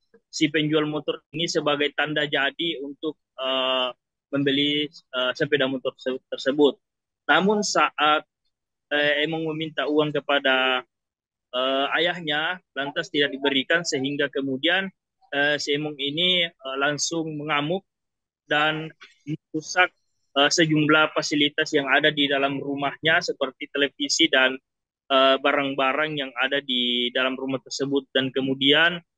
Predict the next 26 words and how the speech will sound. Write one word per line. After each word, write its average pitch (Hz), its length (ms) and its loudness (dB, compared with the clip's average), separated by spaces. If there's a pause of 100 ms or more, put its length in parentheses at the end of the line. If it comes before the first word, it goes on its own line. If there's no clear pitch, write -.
(300)
eh, 135 520 2 (280)
si 151 160 0
Emong 143 320 2
juga 147 320 -2
langsung 147 640 -6
menganiaya 135 640 2
ayahnya 135 480 2 (480)
pada 143 240 0
bagian 139 640 2
pelipis 139 560 -4
hingga, 143 400 -2 (380)
eh, 123 320 -4
mengalami 139 480 -2
luka 135 240 -4
be-, 139 160 -6 (400)
luka 151 160 0
lebam. 135 400 2 (560)
Dengan 156 320 0
kondisi 165 400 -2
tersebut 160 400 -2
juga, 139 480 0
Emong 165 560 -2
dalam 143 400 4
kondisi 135 560 0
yang, 131 320 -4 (420)
eh, 127 880 0